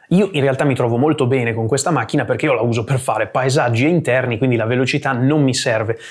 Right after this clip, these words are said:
Vi devo dire in tutta onestà che una volta mi è capitato di provare a fotografare una capra con questa macchina, una capretta. Non mi sono trovato un granché bene. Anche semplicemente una capretta al pascolo era troppo veloce per riuscire a starle dietro, e comunque il fatto di avere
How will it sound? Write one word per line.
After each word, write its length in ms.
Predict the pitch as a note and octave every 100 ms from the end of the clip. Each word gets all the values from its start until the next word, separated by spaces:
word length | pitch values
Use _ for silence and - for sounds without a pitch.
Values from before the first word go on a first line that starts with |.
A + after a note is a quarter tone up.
| -
Vi 100 | B2
devo 200 | C3+ D#3
dire 160 | F3 D#3
in 80 |
tutta 220 | C3 C#3+ C#3
onestà 260 | C#3 C#3+
che 100 | C#3
una 160 | B2+ B2+
volta 240 | C#3+ C3+
mi 120 | A#2+
è 20 | A#2
capitato 420 | B2 B2+ C3 B2
di 140 | A#2
provare 300 | A2+ B2 C3+
a 40 | C3
fotografare 540 | B2+ B2+ B2 - C3
una 200 | A#2+ A#2+
capra 540 | - G#2+ G#2 A#2 A2+ -
con 180 | - A#2+
questa 240 | B2 B2
macchina, 420 | A#2+ A2 - A#2+ A2 -
una 160 | - B2+
capretta. 560 | - C3 A2+ G#2 - G#2+ - - - -
Non 140 | B2
mi 100 | B2
sono 240 | B2 C#3+ C3
trovato 400 | C3+ A#2+ A2 B2
un 80 |
granché 380 | A2+ A2 A2+ A#2
bene. 300 | G#2+ G#2 G#2 - -
Anche 300 | - D3+ D3+
semplicemente 580 | D3 C#3 C3+ C#3 D3+ C3
una 160 | B2+ C3
capretta 540 | C#3+ B2+ C#3+ D3 C3
al 100 | B2+
pascolo 560 | B2+ C3+ C3 - C#3+ C#3
era 340 | B2 A#2+ - -
troppo 380 | C#3+ E3 E3
veloce 520 | C3+ C3+ C3 C#3 D3+ C3
per 140 | C3+
riuscire 360 | A#2+ A2+ C#3 C3
a 40 |
starle 380 | A2+ C3 A#2+ A#2
dietro, 500 | B2 C3+ C#3 - -
e 120 | _ C3+
comunque 320 | D3+ F#3 E3+
il 60 |
fatto 300 | C3 D3 D3+
di 100 | C#3+
avere 540 | C#3+ E3 D#3 C3+ -